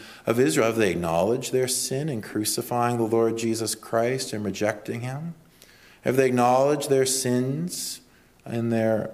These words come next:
polluted worship? Have they acknowledged all the other sins which could be named,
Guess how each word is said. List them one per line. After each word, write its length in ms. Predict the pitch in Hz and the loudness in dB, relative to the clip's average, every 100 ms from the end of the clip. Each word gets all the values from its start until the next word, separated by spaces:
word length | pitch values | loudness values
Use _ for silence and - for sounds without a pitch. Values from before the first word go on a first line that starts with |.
| - | -8
polluted 580 | 110 107 120 120 117 - | -6 0 2 4 2 0
worship? 640 | 107 113 - - 160 - - _ _ _ _ _ _ _ _ - - | 0 0 -2 -6 -10 -14 -20 _ _ _ _ _ _ _ _ -18 -12
Have 140 | 113 | -6
they 460 | 113 110 107 104 107 - - - _ | -2 0 -2 -4 -10 -20 -20 -20 _
acknowledged 1120 | - 107 104 110 123 110 90 87 - - - - - _ _ _ | -6 0 2 4 4 4 2 -4 -8 -10 -12 -16 -20 _ _ _
all 240 | 98 113 123 | -2 0 2
the 160 | 117 | 4
other 240 | 113 120 113 | 4 2 0
sins 580 | - 117 117 110 104 - | 0 -2 -2 -4 -6 -6
which 480 | 107 104 - - - - - - - - | -8 -6 -10 -10 -14 -20 -20 -20 -20 -4
could 220 | - 104 | -4 0
be 320 | 107 107 101 | 0 2 0
named, 720 | 98 104 127 131 101 90 95 | 0 2 2 2 -2 -6 -14